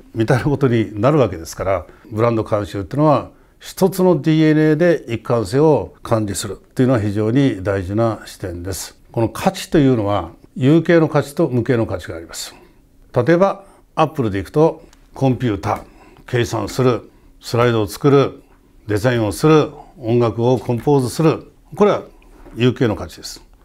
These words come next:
無形の価値は何か。人々をエンパワーする、すなわち勇気づける、もっとクリエイティブな気持ちにさせる。これがアップルの無形の価値なんです。ルイ・ヴィトン、高いけど、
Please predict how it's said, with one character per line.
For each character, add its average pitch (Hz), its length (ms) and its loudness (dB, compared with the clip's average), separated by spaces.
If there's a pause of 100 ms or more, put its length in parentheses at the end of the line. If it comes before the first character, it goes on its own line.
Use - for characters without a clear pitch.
(220)
無 113 160 0
形 185 160 4
の 190 80 0
価 180 140 -2
値 175 100 -6
は 165 80 0
何 151 200 0
か。 92 160 -6 (200)
人 - 280 0
々 123 220 0
を 123 380 0 (220)
エ 131 100 0
ン 151 120 0
パ 151 160 0
ワ 104 100 -2
ー - 40 -10
す - 120 -14
る、 - 100 -20 (320)
す - 140 -8
な 104 60 -2
わ 98 40 -4
ち 101 220 -14
勇 147 240 4
気 170 120 -2
づ 127 140 -2
け 107 140 -8
る、 92 100 -16 (440)
も 139 160 2
っ - 140 -8
と 160 140 2
ク - 160 -2
リ 156 60 4
エ 170 100 6
イ 160 60 -2
テ 165 100 2
ィ 156 40 2
ブ 156 60 2
な 147 140 2
気 - 140 -4
持 123 100 2
ち 143 140 -4
に 147 100 4
さ - 180 -8
せ - 120 -12
る。 - 80 -16 (180)
こ - 140 -2
れ 160 60 6
が 165 280 2 (180)
ア 135 120 0
ッ 127 40 -2
プ - 160 -10
ル 110 80 -2
の 127 240 2
無 104 220 0
形 143 160 2
の 131 80 4
価 101 140 -4
値 - 100 -12
な - 80 -16
ん - 40 -20
で - 60 -20
す。 - 220 -18 (320)
ル 110 240 4
イ・ 170 40 4
ヴ 160 100 2
ィ - 20 0
ト 147 140 2
ン、 139 160 -6 (760)
高 147 300 -2
い 117 100 -10 (580)
け 147 120 2
ど、 220 260 0